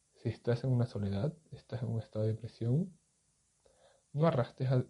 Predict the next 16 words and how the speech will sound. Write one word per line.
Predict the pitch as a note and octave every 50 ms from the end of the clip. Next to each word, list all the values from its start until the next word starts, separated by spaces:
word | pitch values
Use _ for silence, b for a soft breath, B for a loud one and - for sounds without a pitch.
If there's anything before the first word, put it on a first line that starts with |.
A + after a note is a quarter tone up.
| - -
no | C3 B2+ C3
arrastres | C3 - - A#2+ C#3+ - - - A2+ G2+ G2 - - _ -
a | A2
demás | G#2+ G#2 G2+ G#2 G2+ - -
personas | - G2+ F#2 F2+ - - F#2+ G2 G2 G2+ -
a | -
eso, | G#2 G#2+ - - - - A2+ G#2+ - _
a, | - G#2+
a |
ese | G#2+ G#2+ - G2
pozo | F#2 - G2 F#2+ - -
oscuro | G#2 - - - - G2+ G2 G#2 - - _ _
contigo. | - - G2 G2+ - - G2+ F#2+ F2 F#2+ - - _ _ _ _ _ _ _ _ B B B B B B B B B B B B B B B B B B
Si | - - - B2 B2 C3
estás | C3+ C3 - - C#3+ C3+ -
ahí, | A#2 A2+ A2+ A#2+ F3 A3 -